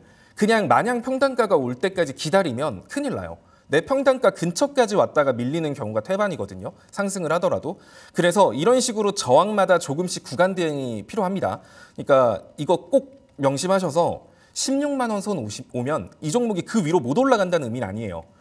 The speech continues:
십육만 원 오면 거기서 한번 밀릴 수 있는 자리니까 보유 수량의 일부라도 좀 줄여서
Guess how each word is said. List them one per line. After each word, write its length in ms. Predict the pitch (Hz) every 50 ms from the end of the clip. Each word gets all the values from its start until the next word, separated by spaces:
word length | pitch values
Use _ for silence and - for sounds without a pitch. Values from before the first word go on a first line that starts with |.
| _ _ -
십육만 480 | - - 254 262 285 262 254 240 226
원 100 | 220 180
오면 340 | 131 113 117 156 214 247 269 - - _ _
거기서 320 | - 131 131 156 165 175
한번 320 | 175 240 262 233 262 254 156
밀릴 340 | 117 120 131 160 214 247 233
수 160 | - - 175
있는 220 | 143 110 117 131
자리니까 680 | 127 - 113 101 117 120 110 98 - 151 180 214 175 - - _ _ _ _
보유 240 | - - 139 160 185
수량의 380 | 175 185 170 175 156 147 131 -
일부라도 600 | - 127 147 170 175 214 220 170 120 101 101 98 - _ _
좀 180 | - - 135 123
줄여서 600 | - - 135 120 147 131 - 185 220 254 - -